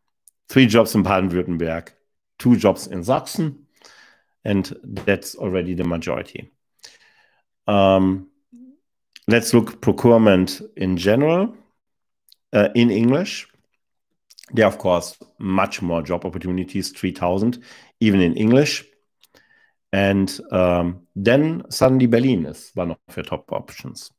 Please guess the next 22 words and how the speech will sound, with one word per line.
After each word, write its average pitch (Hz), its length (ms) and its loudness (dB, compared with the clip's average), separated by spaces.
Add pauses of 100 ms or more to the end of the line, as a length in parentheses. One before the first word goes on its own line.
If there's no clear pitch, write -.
(240)
Berlin, 110 440 4
Bavaria, 90 760 0 (240)
and 82 240 -8
Nordrhein-Westfalen. 71 760 -10 (1600)
Okie - 260 -14
dokie. - 380 -12 (580)
So - 180 -10
let 90 160 -4
me 98 100 -4
see 127 200 -4
what 107 200 0
else 143 220 -2
comes 151 380 -8
from 151 240 -10
you. 277 360 -6 (2500)
Bagaki, 143 640 4 (600)
A 117 140 4
M 113 100 4
L 147 280 6
or 107 160 4
sanction 139 460 0
compliance. 156 760 -2